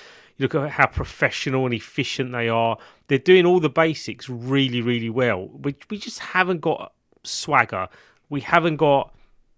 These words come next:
urgency in that first half at the moment. Long season ahead.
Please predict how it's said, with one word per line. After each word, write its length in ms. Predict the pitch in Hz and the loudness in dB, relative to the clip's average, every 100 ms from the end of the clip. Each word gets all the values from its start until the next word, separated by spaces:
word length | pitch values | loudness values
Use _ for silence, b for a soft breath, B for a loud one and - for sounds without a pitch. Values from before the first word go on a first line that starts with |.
| _ _ _ - | _ _ _ 2
urgency 560 | 143 139 127 110 131 | 2 2 -4 -8 -6
in 60 | 117 | -4
that 140 | 120 | -6
first 320 | - 120 - - | 0 0 0 -4
half 340 | 117 104 - _ - | -2 -2 -8 _ 2
at 220 | 180 - | 2 0
the 280 | 160 143 147 | -8 -2 0
moment. 580 | 143 143 131 104 95 - _ _ _ _ _ _ - | 4 4 4 0 -10 -14 _ _ _ _ _ _ -8
Long 320 | 127 139 131 | 0 2 2
season 440 | - 131 113 113 | -2 -4 -4 -6
ahead. 280 | 104 101 87 | -6 -6 -8